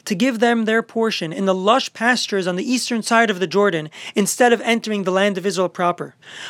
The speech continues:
Moshe refused until they agreed to lead the expedition into the land and only then to return. The Rebbe explains, the tribes of Gad and Reuven wanted to engage in pasturing sheep because a shepherd has more time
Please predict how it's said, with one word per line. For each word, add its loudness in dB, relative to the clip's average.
Moshe 2
refused -4
until 2
they 6
agreed -2
to -2
lead -2
the 2
expedition 0
into 2
the 0
land -2
and 0
only 0
then 2
to -10
return. -8
The 2
Rebbe 4
explains, -4
the -2
tribes 2
of -6
Gad 4
and -2
Reuven -4
wanted 2
to -2
engage 2
in -4
pasturing -2
sheep -4
because -2
a -2
shepherd -2
has 0
more 2
time -4